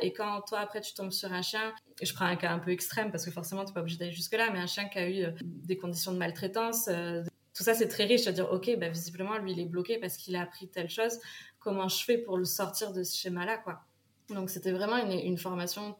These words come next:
très riche. T'entraînes pas la même chose, euh, et t'entraînes pas de la même façon un chien qui est bien sympa parce que quand même c'est des animaux qui vivent avec nous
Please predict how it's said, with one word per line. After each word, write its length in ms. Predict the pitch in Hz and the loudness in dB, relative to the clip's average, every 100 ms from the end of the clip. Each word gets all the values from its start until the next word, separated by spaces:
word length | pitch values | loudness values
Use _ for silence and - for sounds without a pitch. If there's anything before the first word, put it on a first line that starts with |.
| _ | _
très 240 | - - 202 | -12 -6 -4
riche. 420 | 196 240 - - - - - _ | 0 2 2 0 -4 -14 -20 _
T'entraînes 420 | - 196 - 208 208 | -4 -2 0 2 6
pas 120 | 262 | 6
la 100 | 240 | 6
même 200 | 208 196 | 4 2
chose, 340 | 190 220 220 | 8 10 10
euh, 180 | 208 180 | 6 4
et 120 | 185 | 4
t'entraînes 380 | 190 185 196 185 | 2 0 0 2
pas 100 | 214 | 2
de 60 | 226 | 2
la 80 | 190 | 2
même 180 | 180 | 0
façon 340 | 180 185 196 214 | 0 0 0 -2
un 140 | 202 202 | 0 0
chien 360 | - 226 220 226 - - | 2 2 0 -4 -14 -4
qui 100 | 214 | 0
est 40 | |
bien 180 | 196 220 | 4 4
sympa 500 | 220 220 202 208 208 - - | 4 2 2 2 2 -2 -2
parce 160 | 196 190 | 0 0
que 180 | 196 185 | 0 0
quand 120 | 190 | 0
même 160 | 190 | 0
c'est 160 | 202 196 | 0 0
des 140 | 180 | 0
animaux 240 | 180 180 180 | 2 2 0
qui 160 | 180 | -2
vivent 160 | 180 180 | -2 0
avec 260 | 170 175 202 | 0 -2 2
nous 220 | 226 | 4